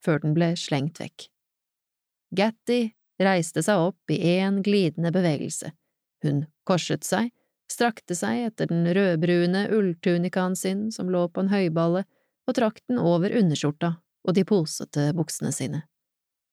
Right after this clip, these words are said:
Hun gjespet høyt. Hun åpnet munnen så vidt opp, slik at hun kunne høre alle de små hodebeina sine knirke og knarke.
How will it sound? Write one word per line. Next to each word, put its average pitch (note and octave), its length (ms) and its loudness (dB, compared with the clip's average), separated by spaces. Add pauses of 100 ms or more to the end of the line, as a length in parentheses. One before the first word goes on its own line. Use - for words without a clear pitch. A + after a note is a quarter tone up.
(420)
Hun B3+ 380 0
gjespet B3 720 -4
høyt. E3+ 400 0 (720)
Hun E3 140 0
åpnet F3+ 400 0
munnen E3 300 2
så G#3+ 540 -2
vidt G3+ 460 -6
opp, B3+ 220 0 (260)
slik G3 320 -2
at G3+ 140 -2
hun G#3 100 2
kunne G#3+ 220 2
høre F#3+ 340 2
alle G3+ 320 2
de A3 80 2
små F#3+ 480 0
hodebeina D#3+ 680 2
sine F#3 260 -4
knirke F#3 800 0
og E3+ 220 -2
knarke. - 460 -2